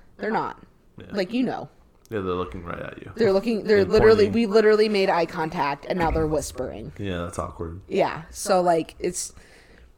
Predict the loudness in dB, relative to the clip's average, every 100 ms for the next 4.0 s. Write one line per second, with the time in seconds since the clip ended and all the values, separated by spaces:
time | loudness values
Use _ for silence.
0 | _ -8 -4 -4 -4 -4 -4 -2 -4 -4
1 | -10 -12 -18 -12 -8 -6 -6 -4 -2 -2
2 | -4 -4 -4 -6 -10 -6 -6 -4 -6 -6
3 | -6 -6 -8 -16 _ -12 -8 -8 -10